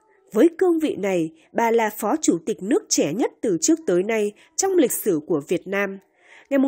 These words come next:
tám tháng tư năm hai nghìn không trăm hai mươi mốt, tại kỳ họp thứ mười một, Quốc hội khóa mười bốn, Quốc hội Việt Nam đã thông qua nghị quyết bầu bà Võ Thị Ánh Xuân giữ chức Phó Chủ tịch Hội đồng Bầu cử Quốc gia Việt Nam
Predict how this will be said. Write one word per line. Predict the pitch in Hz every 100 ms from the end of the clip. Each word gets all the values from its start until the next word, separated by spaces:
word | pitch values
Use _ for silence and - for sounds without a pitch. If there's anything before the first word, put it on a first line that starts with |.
| 262
tám | 208 240 302
tháng | 233
tư | 277 294 269
năm | 254
hai | 254
nghìn | 226 147
không | - 208
trăm | - 190 175
hai | 208 170
mươi |
mốt, | 240 - - - -
tại | 214 -
kỳ | 240 220
họp | 220 -
thứ | - 220 349
mười | 302
một, | 185 196 - _ _ -
Quốc | 320 320
hội | 294 -
khóa | - 180
mười | 240 254
bốn, | 170 170 208 320 _ _ _ -
Quốc | 427
hội | - 320 175
Việt | 214 170
Nam | 208 208 214
đã | 196 -
thông | 339 320
qua | 320 285
nghị | 277 247 -
quyết | 311 440 _ - -
bầu | 240 247
bà | 233 226
Võ | 208 - 392
Thị | - -
Ánh | 180 214
Xuân | - 240
giữ | 220 -
chức | - 415 440 _ -
Phó | - 240 277
Chủ | - 196 -
tịch | 214 208
Hội | 233 185
đồng | 202 175 160 _ -
Bầu | - 226 220
cử | 226 156
Quốc | - 392
gia | - 247
Việt | 220 214 165
Nam | 214 208